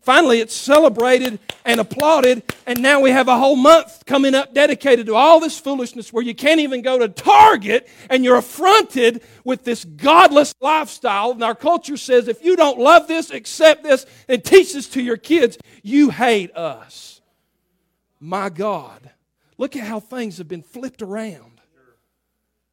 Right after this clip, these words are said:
You say, "Pastor, why are you angry?" I'm not angry, I'm passionate. Because I got three precious little ones over here who are growing up in this sin-sick and backward world.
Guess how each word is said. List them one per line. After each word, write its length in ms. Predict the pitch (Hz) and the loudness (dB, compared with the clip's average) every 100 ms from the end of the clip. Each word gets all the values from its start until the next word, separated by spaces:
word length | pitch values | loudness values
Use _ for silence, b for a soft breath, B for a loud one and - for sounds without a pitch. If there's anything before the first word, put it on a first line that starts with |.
| _ _ _ | _ _ _
You 80 | 160 | -20
say, 180 | 226 190 | -16 -14
"Pastor, 400 | 214 262 - 170 | -12 -12 -14 -14
why 100 | 208 | -14
are 80 | |
you 160 | 240 220 | -14 -16
angry?" 480 | 247 269 190 131 101 _ _ _ _ _ _ | -16 -16 -18 -20 -20 _ _ _ _ _ _
I'm 80 | 190 | -16
not 160 | 226 190 | -12 -10
angry, 320 | 202 180 151 | -10 -12 -16
I'm 80 | 147 | -20
passionate. 800 | - 185 170 - 117 _ _ _ _ _ _ _ _ _ _ _ _ _ _ _ _ _ _ _ _ _ _ | -20 -18 -18 -20 -20 _ _ _ _ _ _ _ _ _ _ _ _ _ _ _ _ _ _ _ _ _ _
Because 260 | _ 156 139 | _ -20 -18
I 100 | 208 | -18
got 220 | 190 _ _ _ _ _ _ _ _ _ _ _ | -20 _ _ _ _ _ _ _ _ _ _ _
three 140 | 160 | -20
precious 540 | 165 _ - _ 135 _ | -20 _ -20 _ -20 _
little 200 | 147 151 | _ _
ones 320 | 139 131 123 | -20 -20 -20
over 240 | 127 131 110 | _ -20 _
here 400 | _ 117 85 95 _ _ _ _ | _ _ _ _ _ _ _ _
who 100 | 165 | -20
are 60 | |
growing 400 | 151 175 214 202 | -18 -16 -14 -14
up 260 | 202 175 - _ _ _ | -14 -16 -18 _ _ _
in 160 | 170 | -20
this 160 | 156 151 | -18 -20
sin-sick 840 | - - 214 208 - - 202 196 - | -20 -20 -20 -20 -20 -18 -18 -18 -20
and 240 | 143 117 | -20 -18
backward 480 | 208 208 180 165 139 | -14 -14 -16 -20 -20
world. 560 | 135 160 156 131 123 | -18 -16 -16 -18 -20